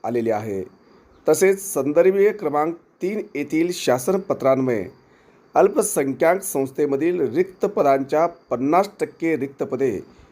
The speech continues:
भरण्यास मान्यता देण्यात आलेली आहे. परंतु संदर्भ क्रमांक दोन येथील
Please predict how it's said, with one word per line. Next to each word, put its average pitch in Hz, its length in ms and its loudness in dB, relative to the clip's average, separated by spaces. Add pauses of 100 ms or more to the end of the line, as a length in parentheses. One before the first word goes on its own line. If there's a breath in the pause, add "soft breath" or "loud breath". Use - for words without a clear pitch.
(200 soft breath)
भरण्यास 135 580 2
मान्यता 131 540 0
देण्यात 131 420 -2 (200)
आलेली 120 300 0
आहे. 110 240 -2 (480)
परंतु 208 380 2
संदर्भ 180 480 0
क्रमांक 190 460 0 (240)
दोन 170 180 2
येथील 143 440 -2